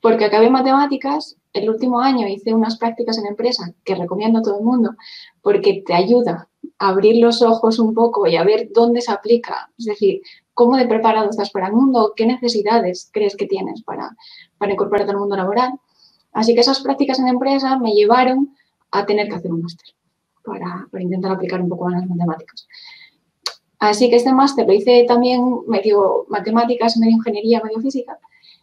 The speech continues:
y, y me ayudó también a, bueno, a tener el soporte teórico que necesitaba para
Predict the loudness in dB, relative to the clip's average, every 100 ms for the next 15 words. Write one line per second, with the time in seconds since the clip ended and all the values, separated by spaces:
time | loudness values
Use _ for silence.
0 | _ _ _ 4 6 6 4 0 -6 -12
1 | _ -4 -2 0 0 0 -2 0 0 -2
2 | -4 -6 -14 _ -10 -8 -8 -10 -14 _
3 | _ _ -14 -12 -12 -16 _ _ _ -20
4 | -20 _ _ _ -4 -2 -2 0 2 2
5 | 0 0 0 2 2 0 0 0 -2 -6
6 | -8 -10 -10 -8 -8 -10 -14 _ -18 -16